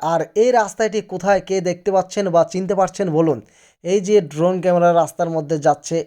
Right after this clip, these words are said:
এটা কোথায় বলুন একবার দেখি। এটা হচ্ছে স্টেশন রোড, যেটা আমরা স্টেশন রোডে যাই বা এখানে যে আপনার সিধা চলে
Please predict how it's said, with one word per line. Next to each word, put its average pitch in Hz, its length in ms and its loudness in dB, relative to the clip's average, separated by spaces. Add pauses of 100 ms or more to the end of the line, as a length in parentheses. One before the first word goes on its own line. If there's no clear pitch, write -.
(120)
এটা 185 160 0 (140)
কোথায় 175 380 2 (500)
বলুন 202 360 2
একবার 170 280 0
দেখি। 135 200 -8 (1300)
এটা 202 180 2
হচ্ছে 202 180 0 (160)
স্টেশন 190 360 0 (120)
রোড, 202 200 4 (500)
যেটা 185 200 0 (100)
আমরা 165 200 2 (360)
স্টেশন 190 300 -4 (100)
রোডে 190 200 0 (100)
যাই 180 180 4 (160)
বা 151 100 4 (180)
এখানে 175 220 -4 (100)
যে 165 80 0 (120)
আপনার 156 260 -4
সিধা 156 180 0 (100)
চলে 151 140 2